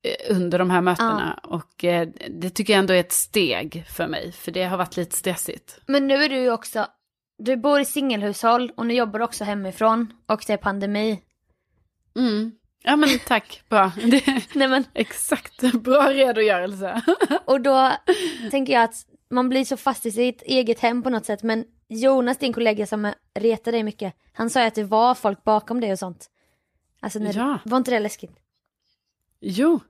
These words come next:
Speaker 1: Alltså, nu har jag ju kommit över det, för nu har jag ju varit hemma i, detta är ju tredje veckan. Men alltså, då, de första dagarna när han,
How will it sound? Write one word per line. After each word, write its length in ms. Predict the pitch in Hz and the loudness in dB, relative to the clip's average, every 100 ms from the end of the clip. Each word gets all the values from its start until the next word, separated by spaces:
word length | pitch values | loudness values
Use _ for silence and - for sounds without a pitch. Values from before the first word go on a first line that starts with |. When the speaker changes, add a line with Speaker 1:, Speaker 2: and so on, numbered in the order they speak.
| _ _ _ _ _ - | _ _ _ _ _ -8
Speaker 1:
Alltså, 240 | 196 226 202 | -2 0 0
nu 280 | 233 240 | 0 2
har 100 | 202 | 2
jag 100 | 208 | 2
ju 60 | 208 | 2
kommit 240 | 214 208 | 0 0
över 340 | - 196 170 170 | 2 2 2 0
det, 60 | |
för 120 | 170 208 | -2 -2
nu 120 | 196 | 0
har 60 | |
jag 100 | 185 | 2
ju 100 | 185 185 | 2 0
varit 280 | 202 185 | 0 0
hemma 320 | 185 170 156 156 | -2 -4 -2 -4
i, 240 | 151 156 | -4 -6
detta 220 | 165 190 196 | -8 -2 -2
är 20 | |
ju 40 | |
tredje 440 | 190 - 190 170 160 | -2 -2 -2 -2 -6
veckan. 420 | - - - 185 _ - - _ | -8 -10 -10 -14 _ -20 -20 _
Men 160 | 185 185 | -2 0
alltså, 380 | 170 175 - - - _ _ _ _ _ _ _ - | 0 -2 -4 -8 -18 _ _ _ _ _ _ _ -6
då, 280 | 196 165 160 | 0 2 2
de 160 | 180 | -2
första 340 | 185 247 - 202 | 0 -2 0 2
dagarna 480 | 214 220 175 156 165 | 4 4 2 -2 0
när 140 | 185 | 0
han, 280 | 180 165 | 0 -2